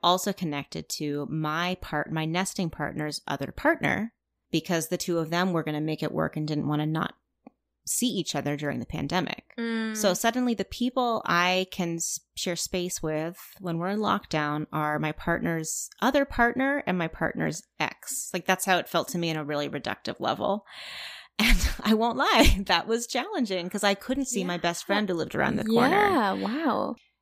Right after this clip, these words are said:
Speaker 1: And I think, you know, I had a lot of difficult feelings and moved through that. And two years in, I am now incredibly close with my partner, my nesting partner's partner, because we also date one-on-one.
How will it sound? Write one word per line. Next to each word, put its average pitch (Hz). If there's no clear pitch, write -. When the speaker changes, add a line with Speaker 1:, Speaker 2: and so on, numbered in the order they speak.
Speaker 1:
And 208
I 202
think, 208
you 202
know, 160
I 196
had 175
a 170
lot 170
of 156
difficult 165
feelings 156
and 165
moved 151
through 247
that. 175
And 165
two -
years 180
in, 175
I 170
am 160
now 156
incredibly 180
close 254
with 175
my 170
partner, 170
my 180
nesting 180
partner's 165
partner, 170
because 175
we 165
also 185
date 151
one-on-one. 156